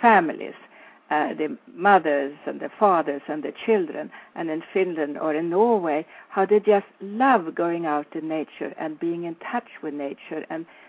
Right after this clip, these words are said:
Speaker 1: knowing more what is good for them to pick out in nature and to communicate with nature. And I'm saying this also when you want to try to be in tune, yes,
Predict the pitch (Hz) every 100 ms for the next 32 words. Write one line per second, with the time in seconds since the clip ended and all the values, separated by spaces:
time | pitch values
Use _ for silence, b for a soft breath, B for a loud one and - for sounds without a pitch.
0 | - 180 202 226 247 226 202 180 180 180
1 | 175 _ - 165 165 165 - - 190 -
2 | - 160 143 139 - - - - - -
3 | - - - 175 160 - 156 147 - -
4 | - 175 - b b - 165 170 - 190
5 | 180 208 247 180 - - - - - -
6 | - - - - - - B B B -
7 | 175 165 151 - 226 214 196 170 151 -
8 | 165 156 - 147 151 185 202 196 185 185
9 | - 190 B B B B B _ _ _
10 | _ - - 185 175 175 175 160 - -
11 | 226 196 160 160 147